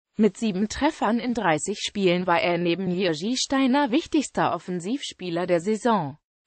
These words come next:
Im folgenden Jahr warf ihn jedoch eine langwierige Bänderverletzung den größten Teil der Saison aus dem Rennen und mit nur zwei Einsätzen war es für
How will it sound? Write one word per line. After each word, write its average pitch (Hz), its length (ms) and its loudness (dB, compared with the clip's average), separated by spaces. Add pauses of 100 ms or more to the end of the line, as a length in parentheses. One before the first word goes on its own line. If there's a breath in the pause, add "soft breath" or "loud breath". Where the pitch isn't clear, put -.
Im 233 200 6
folgenden 170 580 -2
Jahr 180 280 4
warf 240 260 0
ihn 214 100 0
jedoch 208 260 0
eine 214 280 2
langwierige 214 720 2
Bänderverletzung 226 1040 0
den 190 180 0
größten 220 440 2
Teil 285 360 2
der 202 120 2
Saison 185 480 4
aus 170 180 0
dem 180 180 0
Rennen 208 300 4
und - 240 -4
mit 185 120 0
nur 185 200 0
zwei 196 240 2
Einsätzen 202 760 -2
war 185 160 4
es - 160 -8
für 160 400 2